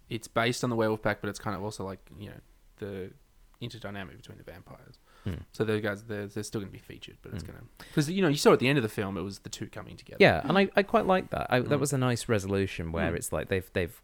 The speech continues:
Speaker 2: gotten together and they're all friends and they're having a laugh and, you know, they're still making jokes at each other's expenses, but they're not going around calling each other, like, Count Fagula or whatever
Speaker 1: Mm.
Speaker 2: it was they were, they were name calling.
Speaker 1: Mm.
Speaker 2: Yeah, it, it was, it was a nice way to tie it up.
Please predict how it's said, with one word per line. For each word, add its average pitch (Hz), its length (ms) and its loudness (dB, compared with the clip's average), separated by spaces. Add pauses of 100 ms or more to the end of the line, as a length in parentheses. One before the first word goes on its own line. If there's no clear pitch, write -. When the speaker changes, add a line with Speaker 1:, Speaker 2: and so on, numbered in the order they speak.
(100)
Speaker 2:
gotten - 200 2
together 82 400 -2
and 85 140 -4
they're 82 120 0
all 113 180 2
friends 82 400 -2
and 85 80 -6
they're 78 40 -4
having 98 240 -2
a 95 60 0
laugh 82 420 -6
and, 78 160 -4 (480)
you 101 80 4
know, 80 60 2
they're - 80 -6
still 120 160 4
making 95 260 0
jokes 87 320 0
at - 60 -6
each - 180 -4
other's 80 220 -4
expenses, 78 600 -6
but - 220 -4
they're 92 140 0
not 90 220 -4 (340)
going 92 260 4
around 85 240 -2
calling 87 300 2
each 98 220 -4
other, 85 340 0
like, 78 200 -4 (140)
Count 90 300 -8
Fagula 82 440 0
or 80 140 0
whatever 87 340 0
Speaker 1:
Mm. - 40 0
Speaker 2:
it 82 80 -2
was 87 180 0
they 82 160 -2
were, 87 380 -2
they 92 80 0
were 85 180 -4 (320)
name 87 320 -2
calling. 82 400 -4 (220)
Speaker 1:
Mm. 113 240 -6 (300)
Speaker 2:
Yeah, 82 340 2
it, - 160 2
it - 120 -2
was, 202 120 -2
it 202 80 0
was 196 100 0
a 190 60 2
nice 170 200 2
way 123 120 4
to - 100 -6
tie 90 220 -2
it 73 80 -4
up. - 260 -10